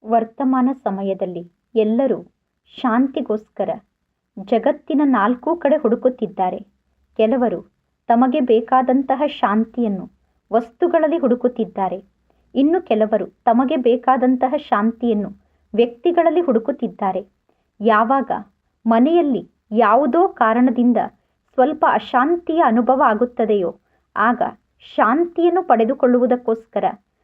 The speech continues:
ತಮ್ಮ ಮಿತ್ರರ ಮನೆಗೆ ಅಥವಾ ತಮ್ಮ ಸಂಬಂಧಿಗಳ ಮನೆಗೆ ಹೋಗುತ್ತಾರೆ.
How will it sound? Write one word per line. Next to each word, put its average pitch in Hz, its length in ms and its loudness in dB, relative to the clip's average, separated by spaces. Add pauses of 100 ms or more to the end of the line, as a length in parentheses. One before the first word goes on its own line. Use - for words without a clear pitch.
(240)
ತಮ್ಮ 262 240 2
ಮಿತ್ರರ 302 540 2
ಮನೆಗೆ 208 400 -2
ಅಥವಾ 240 540 -2
ತಮ್ಮ 254 320 0
ಸಂಬಂಧಿಗಳ 302 720 2
ಮನೆಗೆ 233 360 0
ಹೋಗುತ್ತಾರೆ. 220 600 -2